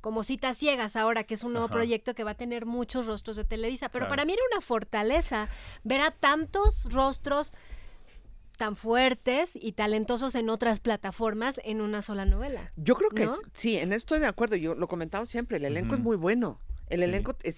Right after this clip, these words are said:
Speaker 3: de actores, guapos, feos, bonitos, lo que sea, pero es de actores. Lo que no,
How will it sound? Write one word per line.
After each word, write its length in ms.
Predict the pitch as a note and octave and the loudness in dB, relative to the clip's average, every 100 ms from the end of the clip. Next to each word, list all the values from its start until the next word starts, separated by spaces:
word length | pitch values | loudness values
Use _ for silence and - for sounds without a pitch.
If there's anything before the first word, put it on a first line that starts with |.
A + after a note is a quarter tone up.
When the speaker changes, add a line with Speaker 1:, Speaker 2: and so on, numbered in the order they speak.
| - | 0
Speaker 3:
de 80 | A3 | 2
actores, 680 | F#3+ - A#3 G#3 - - - - - - - | 2 2 2 2 -2 -12 -18 -20 -20 -20 -20
guapos, 720 | D#3 E3 E3 D3 G3+ G#3 A3 - | -12 -8 -2 2 2 0 -6 -6
feos, 280 | F#3 G3 | -2 -2
bonitos, 320 | F3 D#3+ F#3 F#3 | -2 -4 -2 -2
lo 60 | |
que 100 | - | 2
sea, 180 | A#3+ G3 - - - - | 4 4 0 -20 -6 2
pero 180 | F3+ | 2
es 60 | F#3+ | 4
de 80 | C4 | 0
actores. 560 | - - G3+ D#3 - - - - - - - | 0 2 2 2 -6 -20 -20 -20 -20 -20 -8
Lo 220 | - F3 E3 | 2 4 2
que 200 | - D#3 | 2 0
no, 600 | D#3+ E3 F3+ F#3+ B3 D#4 | 2 2 2 2 4 2